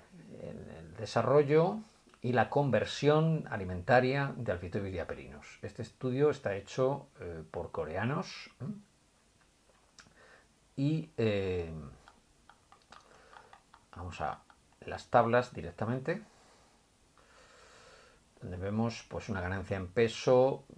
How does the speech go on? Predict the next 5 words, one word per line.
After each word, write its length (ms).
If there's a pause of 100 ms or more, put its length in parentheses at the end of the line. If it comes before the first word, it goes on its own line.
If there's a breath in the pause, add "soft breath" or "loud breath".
(140)
eh, 720 (920 loud breath)
de 320
aproximadamente 1200
promedio 680 (360 loud breath)
de 920